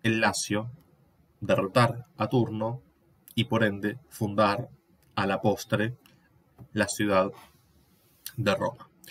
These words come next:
Es decir, ya las naves no son necesarias porque la embarcación ya cumplió su objetivo, que es llevar a esa tripulación a las tierras del Lacio.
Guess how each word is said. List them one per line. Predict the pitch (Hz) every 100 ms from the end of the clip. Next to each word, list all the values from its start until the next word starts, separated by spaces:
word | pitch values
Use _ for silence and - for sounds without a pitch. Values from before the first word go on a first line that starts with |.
| - - -
Es | 110
decir, | 104 107 95 - _ - -
ya | 147
las | 127
naves | 147 143 113
no | 107
son | 143 139
necesarias | 123 135 131 123
porque | - 101 - 117 151 - _ _ _ _ -
la | 104
embarcación | 104 104 104 98 98 - 175 160 147 185 - _ _ _ _ _ _ _ _ _
ya | - 143
cumplió | 135 131
su | 139
objetivo, | 127 110 113 98 92 - _ _
que | - 107
es | 113 -
llevar | - - 104 120 127 117 - -
a |
esa | 107 123
tripulación | 107 104 104 107 - 131 123 135 - _ _ _ _ _ -
a | 101
las | 95
tierras | 123 110 101
del | 92
Lacio. | 92 131 -